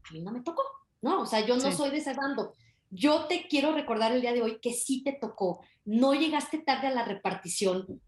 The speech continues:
Speaker 1: Hoy es el mejor día para activar lo mejor de tus talentos y entonces hazlo de esa forma disfrutable, ¿no?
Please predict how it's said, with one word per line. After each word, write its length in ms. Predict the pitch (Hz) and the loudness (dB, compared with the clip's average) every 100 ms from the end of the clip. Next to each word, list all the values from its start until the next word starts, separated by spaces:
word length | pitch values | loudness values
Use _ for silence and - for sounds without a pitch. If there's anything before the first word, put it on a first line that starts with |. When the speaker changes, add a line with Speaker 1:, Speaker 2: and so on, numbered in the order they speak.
| _ | _
Speaker 1:
Hoy 360 | 294 285 311 339 | 6 6 4 0
es 160 | 269 262 | -2 -2
el 120 | 285 | -2
mejor 320 | 233 226 240 | -2 -2 -4
día 260 | 240 254 269 | -2 -2 -2
para 160 | 220 196 | -4 -4
activar 560 | - 214 208 208 214 240 | -6 -6 -2 0 -2 -2
lo 220 | 220 220 | 0 0
mejor 400 | 226 226 247 254 | -2 0 0 0
de 80 | 277 | -2
tus 160 | 240 - | -6 -4
talentos 600 | 185 185 180 196 285 - - - - | 0 0 -2 -6 -10 -12 -18 -20 -10
y 80 | 214 | 2
entonces 400 | 247 302 302 359 - 294 | 4 4 2 0 -2 -2
hazlo 340 | 359 370 403 | -2 0 0
de 60 | 349 | 0
esa 180 | 349 | -4
forma 320 | 330 294 302 294 | -4 -2 2 2
disfrutable, 760 | 254 233 214 208 196 175 156 | 0 -4 -4 0 0 0 -2
¿no? 220 | 175 269 | 0 -2